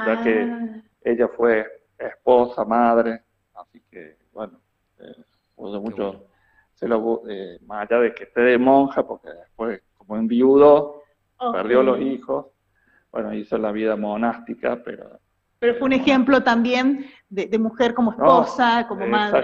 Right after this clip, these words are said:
Speaker 1: exactamente.
Speaker 2: claro.
Speaker 1: Exacto.
Speaker 2: Una guía.
Speaker 1: Una guía.
Speaker 3: Una guía.
Speaker 2: Ujú.
Speaker 1: Por eso en los matrimonios no,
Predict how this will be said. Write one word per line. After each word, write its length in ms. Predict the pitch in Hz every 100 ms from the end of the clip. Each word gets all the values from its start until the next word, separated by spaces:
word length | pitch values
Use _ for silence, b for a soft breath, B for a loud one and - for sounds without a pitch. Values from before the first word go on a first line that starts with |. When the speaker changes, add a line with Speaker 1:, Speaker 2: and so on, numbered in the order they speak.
| 196
Speaker 1:
exactamente. 340 | 127 110 113
Speaker 2:
claro. 240 | 180 - _ _ _ _
Speaker 1:
Exacto. 160 | - 202
Speaker 2:
Una 140 | 208
guía. 600 | 208 247 233 190 175 - _
Speaker 1:
Una 180 | 240 123
guía. 340 | 110 95 - _
Speaker 3:
Una 140 | - 110 151
guía. 80 | 214
Speaker 2:
Ujú. 80 |
Speaker 1:
Por 140 | 208 123
eso 140 | 139
en 60 | 131
los 120 | 123
matrimonios 640 | 123 123 123 123 135 139 113
no, 180 | 92